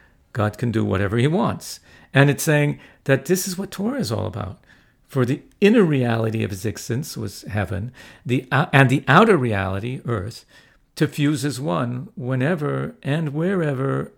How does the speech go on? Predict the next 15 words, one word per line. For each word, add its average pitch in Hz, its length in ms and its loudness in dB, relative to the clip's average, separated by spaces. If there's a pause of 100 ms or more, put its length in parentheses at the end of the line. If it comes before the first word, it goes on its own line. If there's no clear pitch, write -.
(100)
a 123 80 -4
mitzvah 113 640 -6 (120)
is 98 160 -8
involved. 98 600 -10 (800)
Like 139 280 0
with 135 380 0
that 131 300 2
mezuzah 120 600 0
on 104 200 0
your 107 160 0
doorpost. 110 640 -2
It's - 180 -2
a 127 80 2
physical 135 720 -2
object, 143 540 -2